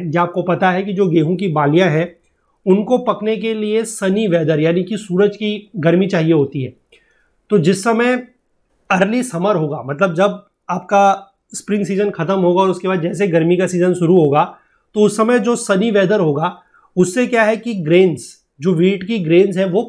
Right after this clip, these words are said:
पक जाएंगी, जो मैं बता रहा हूँ गेहूं की जो बालियां हैं वो पक जाएंगी, और उसके बाद व्हीट को हार्वेस्ट किया जाएगा in almost guaranteed rainless weather, क्योंकि उसके बाद आपको पता है कि जब गर्मी शुरू हो गई तो बारिश तो वहाँ पर होगी ही नहीं, ये तो पता है। तो हमें ये चीज़ पता है कि रेनलेस वेदर है, उसकी गारंटी है, उस समय उसको हार्वेस्ट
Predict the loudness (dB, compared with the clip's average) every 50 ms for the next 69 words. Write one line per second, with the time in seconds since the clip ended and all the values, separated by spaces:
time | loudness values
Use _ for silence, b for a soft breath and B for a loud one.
0 | -2 -2 -2 -2 -2 -2 -2 -2 -2 -4 -8 -10 -14 _ _ _ _ _ -2 0
1 | 2 2 2 2 0 2 0 0 0 0 0 0 2 2 2 2 2 0 0 0
2 | 0 2 2 0 0 2 2 2 2 2 0 2 2 0 0 -2 b b b b
3 | _ _ _ 0 0 2 2 2 2 2 0 -2 -6 -6 b b b b b b
4 | b b 0 2 2 0 -2 -4 -2 -2 -2 -2 -2 -2 -2 -4 -4 -2 -2 -2
5 | 0 0 0 -2 -4 -6 -6 -6 -4 -2 0 0 0 0 -2 0 0 0 0 0
6 | 0 0 0 0 0 -2 -2 -4 -8 -8 -4 -2 0 0 2 0 0 0 2 2
7 | 2 2 0 0 2 2 2 2 2 0 -2 -4 -6 -6 -6 -6 -6 -8 -16 _
8 | -6 -4 -2 -2 -4 -4 -2 0 2 2 2 2 -2 -4 -6 -4 -4 -2 -2 -2
9 | -2 -2 -2 -2 -2 0 0 0 0 0 -2 -2 -2 0 2 2 4 4 2 2
10 | 0 -2 B B B B B _ -2 0 2 0 0 -2 -4 -4 -4 -2 0 0
11 | 0 -2 -2 -2 -2 -2 -2 -4 -6 -6 -4 -4 -4 -4 -6 -6 -6 -6 -2 -2
12 | -2 -2 -2 -6 -8 b b b b b b b 0 2 2 2 2 2 0 -2
13 | -4 -8 -8 -6 -6 -2 0 0 0 0 -2 -2 -2 -2 0 2 2 2 2 4
14 | 2 0 0 0 0 0 2 2 2 2 2 2 0 0 -4 -6 -6 -2 -2 0
15 | 0 0 0 0 -2 -2 -2 -2 -2 -2 -4 -6 -4 0 0 0 2 2 0 0
16 | 0 0 0 0 0 -2 -2 -2 -2 -2 -4